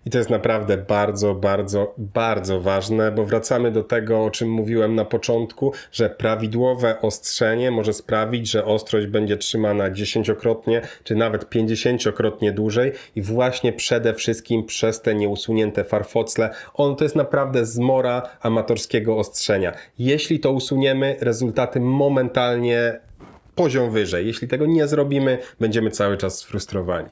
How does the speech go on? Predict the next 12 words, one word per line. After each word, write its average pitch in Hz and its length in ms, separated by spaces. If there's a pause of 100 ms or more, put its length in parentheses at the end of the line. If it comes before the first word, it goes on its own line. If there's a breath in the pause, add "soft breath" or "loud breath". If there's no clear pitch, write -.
No 127 120
dobra, 104 300
ale 101 240
jak 120 220
to 120 120
skutecznie 113 680
oczyścić? 120 640
Jak 113 280
pozbyć 107 400
się 117 120
tych 110 180
farfocli? 165 800